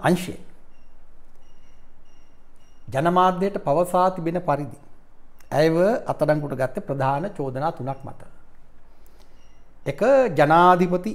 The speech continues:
ලේකම් කාර්යාලයට බලහත්කාරයෙන් ඇතුළු වීම. දෙක, එහි දේපොළ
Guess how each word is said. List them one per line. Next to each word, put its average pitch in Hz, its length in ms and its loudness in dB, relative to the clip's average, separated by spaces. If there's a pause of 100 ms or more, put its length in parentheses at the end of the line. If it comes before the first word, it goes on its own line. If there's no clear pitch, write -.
(120)
ලේකම් 147 380 2
කාර්යාලයට 139 600 4 (160)
බලහත්කාරයෙන් 131 800 0
ඇතුළු 123 280 -10
වීම. - 160 -14 (680)
දෙක, 131 260 -4 (960)
එහි 196 240 6
දේපොළ 180 460 6